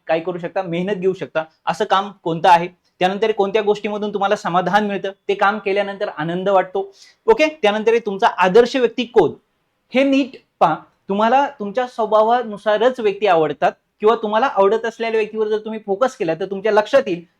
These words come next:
त्या व्यक्तीचा स्वभाव आणि तुमचा स्वभाव यामध्ये काही प्रमाणात साम्य तुम्हाला पाहायला भेटेल. त्यानुसारही तुम्ही एक अंदाज लावू शकता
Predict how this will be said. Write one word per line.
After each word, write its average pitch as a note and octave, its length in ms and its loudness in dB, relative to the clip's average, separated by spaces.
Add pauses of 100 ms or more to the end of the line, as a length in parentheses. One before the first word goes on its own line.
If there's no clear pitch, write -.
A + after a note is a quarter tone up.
त्या A3+ 100 6
व्यक्तीचा G#3 420 -2
स्वभाव F#3+ 300 2
आणि G3+ 180 0
तुमचा G#3 300 -4
स्वभाव E3+ 580 -2 (180)
यामध्ये G3+ 320 0
काही G#3+ 320 -4
प्रमाणात G3 380 -2
साम्य G3 340 -4
तुम्हाला F#3+ 260 -2
पाहायला D#3+ 260 0
भेटेल. D3+ 240 -4 (420)
त्यानुसारही A3+ 520 0
तुम्ही C4 320 -4 (500)
एक F#3+ 180 0 (120)
अंदाज G3 280 0
लावू G#3+ 140 2
शकता G#3 300 -2